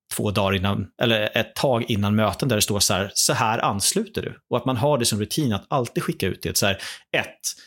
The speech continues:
vi kommer använda oss av Microsoft Teams. Du behöver ladda ner den här klienten.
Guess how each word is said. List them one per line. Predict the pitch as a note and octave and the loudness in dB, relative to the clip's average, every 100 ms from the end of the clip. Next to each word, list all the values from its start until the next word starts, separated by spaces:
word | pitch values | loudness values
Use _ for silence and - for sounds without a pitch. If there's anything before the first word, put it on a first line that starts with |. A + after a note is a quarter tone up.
| _ - | _ -4
vi | B2 | 0
kommer | C#3 C3 | 0 0
använda | - A2 G#2 G2+ | 2 2 2 0
oss | G2 - | 0 2
av | G2 F#2+ - A#2 | 0 -2 -8 -4
Microsoft | B2+ A2 A2 - G#2 - | 0 0 0 -2 -2 -2
Teams. | C3 G#2 B2 - - - | -2 -2 0 0 0 -2
Du | C3 | -2
behöver | C3 B2 | 0 2
ladda | A#2+ A2 | 2 2
ner | G#2+ G#2+ | 2 2
den | G#2 | 0
här | G2 F#2 | -4 -6
klienten. | - A2 F3 F#3 G#3 A#3 | -2 0 0 0 0 -2